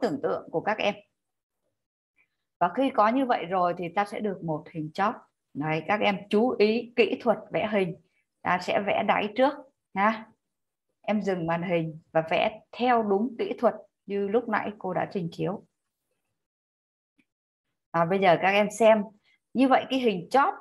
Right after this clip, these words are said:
nó có những yếu tố như thế nào? Đây, cái đa giác A một, A hai, A ba, A bốn, A N mà cụ thể N ở đây là năm thì gọi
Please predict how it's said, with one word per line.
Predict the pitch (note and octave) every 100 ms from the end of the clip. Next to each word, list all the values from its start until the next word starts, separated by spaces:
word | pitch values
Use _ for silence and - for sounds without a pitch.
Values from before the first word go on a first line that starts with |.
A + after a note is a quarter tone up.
| -
nó | A3
có | A#3 A#3+
những | B3 -
yếu | A3 A3 C#4
tố | A3 G#3+ E4
như | B3 A#3
thế | B3
nào? | A3+ D#3+ _ _ _ _ _ _ _ _
Đây, | - G#3+ A3 A3
cái |
đa | A#3 A#3 A3+
giác | A3 C4 F4 - _ _ _ _
A | G#3 A3+
một, | G3+ F3+ E3+ -
A | F#3+
hai, | G3+ G#3+ G#3+ G#3 G#3
A | G3 G3+
ba, | G3+ F#3+
A | - F#3 F#3
bốn, | E3+ G3 A3+ -
A | G#3+ A3 G#3
N | A3 G3+ F3 E3 E3 -
mà | -
cụ | - F#3 F#3
thể | E3+ C#3 -
N | G#3+
ở | F#3+ F3+ D#3+
đây | D#3 F#3+
là | F#3 E3
năm | F3+ G#3+ G#3+ _ _ _ _ _ _ _ _ _ _ _
thì | F#3 E3
gọi | F3+